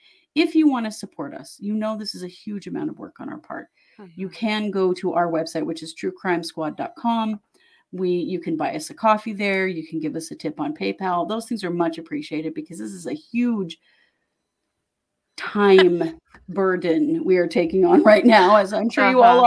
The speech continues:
Speaker 1: are too, 'cause you're here watching these.
Speaker 2: Yeah.
Speaker 1: Um, and we appreciate that. So if you
Speaker 2: And
Speaker 1: wanna
Speaker 2: we
Speaker 1: support
Speaker 2: wouldn't
Speaker 1: us,
Speaker 2: do it
Speaker 1: that
Speaker 2: any
Speaker 1: is amazing.
Speaker 2: differently. Don't get us
Speaker 1: No,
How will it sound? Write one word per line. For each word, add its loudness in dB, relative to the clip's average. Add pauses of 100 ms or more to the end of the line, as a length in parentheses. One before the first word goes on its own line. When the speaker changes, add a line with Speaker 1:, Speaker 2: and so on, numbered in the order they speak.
Speaker 1:
are 0
too, 0
'cause -4
you're -6
here -8
watching -6
these. -14
Speaker 2:
Yeah. -2 (220)
Speaker 1:
Um, 4
and -2
we -8
appreciate -6
that. -10
So -4
if -2
you 2
Speaker 2:
And 2
Speaker 1:
wanna 2
Speaker 2:
we -2
Speaker 1:
support -2
Speaker 2:
wouldn't -2
Speaker 1:
us, 2
Speaker 2:
do 2
it 4
Speaker 1:
that 4
Speaker 2:
any 2
Speaker 1:
is -4
amazing. 0
Speaker 2:
differently. -10 (120)
Don't -4
get 2
us 6
Speaker 1:
No, 10